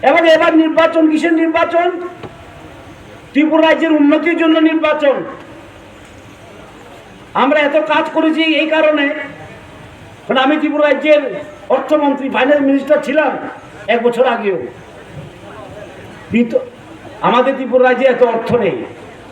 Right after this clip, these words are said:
এত টাকা নেই আমাদের কাছে। মোদিজি সাহায্য করেছে বলে আমরা করতে পারি এসব কাজ। এই বিদ্যাজ্যোতি স্কুলই হোক, রেগার টাকাই হোক, আরডির কাজই হোক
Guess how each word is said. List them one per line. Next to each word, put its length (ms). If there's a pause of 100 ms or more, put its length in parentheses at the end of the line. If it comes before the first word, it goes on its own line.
(280)
এত 160
টাকা 380
নেই 160
আমাদের 280
কাছে। 320 (1300)
মোদিজি 380
সাহায্য 400
করেছে 320
বলে 180
আমরা 200
করতে 300
পারি 180
এসব 260
কাজ। 220 (1400)
এই 80
বিদ্যাজ্যোতি 520
স্কুলই 320
হোক, 240 (1800)
রেগার 400
টাকাই 380
হোক, 240 (2500)
আরডির 420
কাজই 360
হোক 260